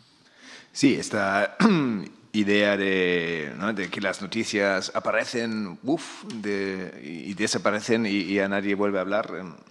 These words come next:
es verdad, es un poco seño de, de los tiempos en que vivimos, ¿no? La, la novedad y la aceleración de la novedad que,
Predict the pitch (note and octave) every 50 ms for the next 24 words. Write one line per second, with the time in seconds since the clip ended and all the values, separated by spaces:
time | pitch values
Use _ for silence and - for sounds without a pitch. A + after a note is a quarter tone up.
0 | - - _ _ _ - - - - G#2+ - G2 F2+ G#2+ B2 - - - - -
1 | - E2+ A2+ A2+ C#3 C3 C#3 D3 D3+ C3 A2+ G#2+ G#2 G2 F#2+ F#2+ F#2 F#2 - A2+
2 | A#2 A#2 G#2 F#2+ G2 F#2+ F#2+ F#2+ F#2 F2 F2 F2 F2+ F#2+ F#2+ - - A#2+ C3+ D3
3 | - E2 C2+ - - F2+ F2+ F2 F#2+ F2+ E2+ D#2+ E2+ E2 D#2 D2+ - - - C#2
4 | E2+ F2 F2+ F2 G2+ A#2+ - - - - G#2+ C3 B2 G#2+ - F2+ F2 F2 E2+ E2
5 | D#2 D2+ D2+ C2 C2+ D#2 F2+ G2 G2 G2+ G2 G2 G2 A2+ A#2 G#2 F2 D#2+ D#2+ F2
6 | F2 F2+ F2 E2+ F#2+ - - A2 G2 G2+ G2 G2+ G2 G2 - - B2 B2+ A#2+ A#2
7 | A2 G#2+ G2+ F#2+ F#2+ G2 G2 G2 F#2+ G2 A2+ A#2 A2+ - - - G#2 G2 F#2 F2+
8 | F2 E2+